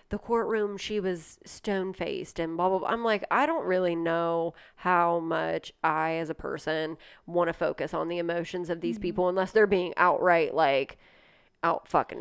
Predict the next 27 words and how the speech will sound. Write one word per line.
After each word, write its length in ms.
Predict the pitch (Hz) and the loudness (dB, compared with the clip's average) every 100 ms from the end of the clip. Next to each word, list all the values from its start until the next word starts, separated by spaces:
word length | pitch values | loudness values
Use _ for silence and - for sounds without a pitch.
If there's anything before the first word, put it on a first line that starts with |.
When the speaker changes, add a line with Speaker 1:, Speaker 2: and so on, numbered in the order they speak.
| 110 | -2
Speaker 1:
landish 640 | 180 185 170 170 160 - - | 0 2 2 4 4 2 2
with 100 | 285 | 2
Speaker 2:
I 60 | |
Speaker 1:
shit, 420 | 330 349 165 160 | 2 2 2 2
Speaker 2:
mean, 80 | - | 0
Speaker 1:
you 60 | 190 | -2
know, 260 | 175 175 | -2 -2
like 220 | 175 175 - | -2 0 0
Speaker 2:
but 340 | 285 - - | 0 -2 -10
people 440 | - 339 349 381 359 | -6 -6 -2 -2 0
that 340 | 311 294 262 | 2 2 0
would 240 | 262 254 226 | -6 -6 -8
see 340 | - 285 285 | -6 -4 -2
her 200 | 277 285 | 0 2
on 220 | 254 247 | 2 0
T 180 | 226 240 | -2 -4
V 220 | 220 240 | -4 -4
and 160 | 320 269 | -4 -4
stuff 360 | - 220 214 208 233 196 | -2 0 0 -2 -12 -6
genuinely 640 | 196 247 262 262 247 226 | 0 0 0 -2 -4 -6
thought, 560 | - 226 220 233 202 | -2 2 6 4 2
like, 400 | 226 214 208 - _ _ _ - | 0 0 -2 -8 _ _ _ -18
you 240 | 233 214 | -10 -2
know, 140 | 233 208 | -2 0
she 320 | - - 269 | -2 -4 -2
was 220 | 233 240 | 0 -2
not 580 | 226 220 220 220 208 208 | 0 0 0 0 -2 -8